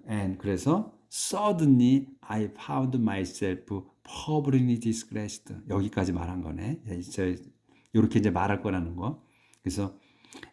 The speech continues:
and suddenly야. 그래서 그러니까 벼랑간에, 벼랑간에 "I found myself." 내 자신을 발견했다.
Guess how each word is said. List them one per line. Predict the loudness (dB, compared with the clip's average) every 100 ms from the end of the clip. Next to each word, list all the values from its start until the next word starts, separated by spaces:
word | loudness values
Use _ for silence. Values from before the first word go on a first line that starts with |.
| 2
and | 6 8 6 2
suddenly야. | 0 0 2 2 0 -2 -6 -14 _ _ _ _ _ _ _ -2
그래서 | 2 4 4 2 0 -10 _ _ -12
그러니까 | -10 -2
벼랑간에, | 2 4 4 0 -2 -4 -6 -14 _ _
벼랑간에 | -6 -2 -2 0 2 2 0 -6 -6
"I | 0 2 0 -4
found | -10 -4 0 2 2 0
myself." | -2 -4 -8 -2
내 | 0 0
자신을 | -2 -4 -2 -2 -2
발견했다. | -4 -2 -2 -4 -6 -10 -10 -10